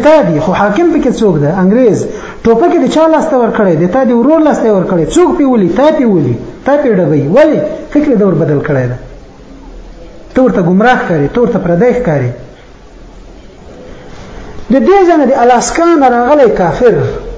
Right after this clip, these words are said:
د الاسکا نه، د کاناډا نه راغلی کافر، دا ورته خپل ده، دوست ده، دوست یې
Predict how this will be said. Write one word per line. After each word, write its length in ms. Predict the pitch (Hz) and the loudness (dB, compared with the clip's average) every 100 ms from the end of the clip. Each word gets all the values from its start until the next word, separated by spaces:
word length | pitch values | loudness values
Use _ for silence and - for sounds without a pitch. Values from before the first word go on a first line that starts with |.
| - - - - - - - - - - - - - - - | -18 -20 -20 -20 -20 -20 -18 -16 -14 -12 -12 -12 -14 -12 -4
د 20 | |
الاسکا 500 | 165 160 156 - 214 165 | -2 0 -2 -2 -2 0
نه، 180 | 127 - - - 180 | -2 -6 -12 -6 0
د 40 | 202 | 2
کاناډا 360 | 240 247 269 330 294 | 2 2 2 2 2
نه 60 | |
راغلی 360 | 240 233 277 240 | 2 2 2 0
کافر، 460 | - 185 160 220 147 120 - - - - | 2 0 2 0 0 -4 -8 -12 -14 -2
دا 120 | 196 247 | 0 2
ورته 180 | 254 185 | 0 -2
خپل 280 | - - 233 | -4 -2 0
ده، 180 | 147 147 | 0 0
دوست 320 | 190 165 64 64 | 0 0 -2 -4
ده، 80 | 60 - - - - 62 - - - - - - - - - - 185 | -4 -4 -6 -8 -8 -8 -10 -12 -10 -6 -4 -4 -4 -4 -4 -2 2
دوست 240 | 226 | 2
یې 60 | 185 | 0